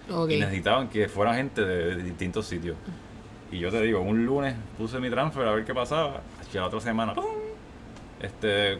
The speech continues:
Speaker 2: "Te puedes venir para acá, para Fort Lauderdale". Y ahí literalmente, bueno, mi, se puso a preguntar a mis papás, y mis papás dicen que yo me desaparecí. Ellos no sabían ni que yo me iba a estudiar afuera.
Speaker 1: <laughs>
Speaker 2: Yo monté un avión como al otro día, fui para allá, para Fort Lauderdale, hice las aplicaciones, este, y,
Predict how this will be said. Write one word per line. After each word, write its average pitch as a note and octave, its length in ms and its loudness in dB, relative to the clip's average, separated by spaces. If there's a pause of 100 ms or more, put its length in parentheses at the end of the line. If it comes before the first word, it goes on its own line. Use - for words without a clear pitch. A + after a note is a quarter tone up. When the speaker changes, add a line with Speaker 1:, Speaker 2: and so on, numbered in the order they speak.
(480)
Speaker 2:
"Te G2 80 0
puedes B2+ 140 0
venir D#3 200 -2
para D#3+ 160 0
acá, - 0 -
para D3 120 2
Fort A#2+ 120 0
Lauderdale". F#2+ 400 0 (140)
Y F#2+ 120 -2
ahí F2 200 0
literalmente, A#2+ 680 0
bueno, A#2+ 160 -2
mi, G2+ 120 -2
se F2+ 160 -8
puso F#2 180 -10
a - 20 -14
preguntar A#2 300 -6
a - 20 -2
mis A#2 80 -6
papás, A#2 180 0
y A2 40 2
mis G2 80 0
papás G2+ 160 2
dicen B2 160 -8
que - 80 -12
yo A2 60 0
me B2 80 0
desaparecí. F#2 420 0
Ellos G2 220 -2
no B2+ 60 -2
sabían C3 260 4
ni A#2+ 60 -2
que G2 60 -4
yo G2+ 80 2
me G2 60 -4
iba G#2 80 2
a - 20 -2
estudiar G2+ 240 2
afuera. G#3 800 4
Speaker 1:
<laughs> - 40 -4
Speaker 2:
Yo G#3 180 6
monté B2+ 260 4
un C3+ 120 4
avión C3+ 400 4
como A2 220 2
al G2+ 80 6
otro A#2 220 4
día, B2 220 4
fui G2 120 -4
para G#2+ 160 4
allá, A2+ 100 4
para A2+ 120 -2
Fort A#2 160 -2
Lauderdale, A#2+ 560 4 (480)
hice G2 220 0
las G#2+ 100 2
aplicaciones, B2 920 2 (800)
este, E2+ 840 2 (160)
y, F2+ 100 -6